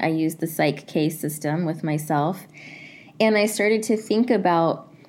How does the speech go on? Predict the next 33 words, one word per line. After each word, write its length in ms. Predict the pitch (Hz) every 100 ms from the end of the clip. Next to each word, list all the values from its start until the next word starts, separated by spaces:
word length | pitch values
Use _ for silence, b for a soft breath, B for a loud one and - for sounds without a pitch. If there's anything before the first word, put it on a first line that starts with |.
| B -
what 440 | 190 185 202 233
I 140 | 220 202
would 200 | 190 180
need 300 | 185 202 196
to 140 | 202
believe 720 | 175 170 170 175 247 233 175 -
at 200 | 190 208
the 100 | 202
subconscious 840 | 220 185 - - 185 185 170 170 -
level 720 | 165 190 247 180 160 175 B B B - -
in 240 | 220 214
order 440 | 202 208 220 254 269
to 680 | - - 220 208 202 214 - - - - -
allow 720 | 196 202 190 185 180 196 226
help 520 | 254 - 185 190 240 - -
and 220 | 190 185
support 720 | - 185 190 - 175 185 -
and 340 | 185 175 165 160
love 460 | 160 160 254 359 B B B -
to 140 | 214
just 280 | 214 208 208
flow 420 | - 185 175 180
into 320 | - 180 180
my 220 | 180 165 156
life 340 | 165 165 160
and 140 | 160
to 100 | 156
feel 320 | 160 160 165 151
really 340 | 165 170 175
good 380 | 170 170 165 -
about 460 | 156 151 143 - 147
doing 340 | 165 151 104
that. 380 | 65 - -